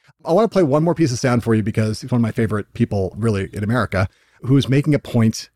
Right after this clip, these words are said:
that I had been picking up anecdotally in our travels around the country and talking to friends in the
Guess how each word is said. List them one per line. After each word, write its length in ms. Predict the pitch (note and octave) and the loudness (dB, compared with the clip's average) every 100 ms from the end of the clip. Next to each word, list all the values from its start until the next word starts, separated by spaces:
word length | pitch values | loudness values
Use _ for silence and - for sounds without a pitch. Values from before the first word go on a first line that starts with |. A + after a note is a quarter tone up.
| _ | _
that 280 | A2+ A2+ A2 - | -2 -2 -2 -6
I 540 | G#2 G#2 G#2+ G#2+ G#2+ G2 _ _ _ _ _ | -4 -2 0 0 -2 -6 _ _ _ _ _
had 380 | - B2+ B2 A2 | -4 0 0 2
been 180 | A2 - | 0 0
picking 340 | G#3+ - F#3 | -4 0 0
up 160 | E3 - | 0 -2
anecdotally 880 | B2+ A#2+ G#2 A#2+ A#2 C#3 C#3+ D3 D3+ - _ _ _ - | -2 0 -2 -4 -2 0 2 2 0 -4 _ _ _ -6
in 120 | A2 | -2
our 140 | G2+ | -2
travels 460 | G2 - A2 G#2 G#2+ | -2 -2 -2 -2 -2
around 260 | G#2 G2+ G2+ | -2 -2 -4
the 80 | |
country 720 | - D3 C#3 D#3 D3 C#3 C#3 - | -4 -4 -2 0 2 2 2 0
and 480 | A2 G#2+ G2+ G2+ F#2+ | 0 0 0 -2 -2
talking 300 | A2 G#2+ G#2 | -4 -2 -4
to 80 | |
friends 640 | G2+ - C#3+ C#3 C3 B2+ - A2+ | -6 -6 -2 2 2 2 -2 -2
in 140 | G2 | -2
the 340 | F2+ D#2 - | -2 -2 -6